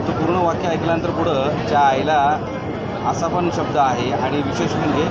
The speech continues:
तुमच्या या मेळाव्यामध्ये, पदाधिकाऱ्यांच्या मेळाव्यामध्ये व्यासपीठावर महिला होत्या, समोर महिला होत्या, सगळे पुरुष आहेत आणि अशा स्थितीमध्ये तुम्ही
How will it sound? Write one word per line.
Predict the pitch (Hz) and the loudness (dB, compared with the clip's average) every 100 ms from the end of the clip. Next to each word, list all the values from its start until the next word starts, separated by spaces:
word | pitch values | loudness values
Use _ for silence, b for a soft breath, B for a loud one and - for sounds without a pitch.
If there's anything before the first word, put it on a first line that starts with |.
| 208 156 165 170 | 0 0 0 0
तुमच्या | 143 170 165 | 2 2 2
या | 160 160 170 185 196 151 | 2 2 4 2 0 -2
मेळाव्यामध्ये, | 147 151 175 165 139 | 0 0 2 0 0
पदाधिकाऱ्यांच्या | 127 131 143 147 151 151 160 | -2 -2 -2 0 0 0 0
मेळाव्यामध्ये | 156 160 156 131 123 - - - - - - | 2 2 0 0 -2 -2 -4 -4 -4 -4 -2
व्यासपीठावर | 131 147 - 180 185 190 | 0 0 0 2 2 2
महिला | 185 185 | 2 2
होत्या, | 180 170 165 | 2 0 -2
समोर | 160 143 147 160 | -2 -4 -2 -2
महिला | 165 170 175 | -2 0 0
होत्या, | 165 160 156 147 143 | 0 0 2 2 2
सगळे | 143 143 | 0 0
पुरुष | 151 165 175 180 | 0 0 0 2
आहेत | 151 143 | 0 0
आणि | 123 160 | 0 2
अशा | 156 - | 2 2
स्थितीमध्ये | 190 - 196 180 185 | 0 2 2 2 2
तुम्ही | 180 180 | 2 0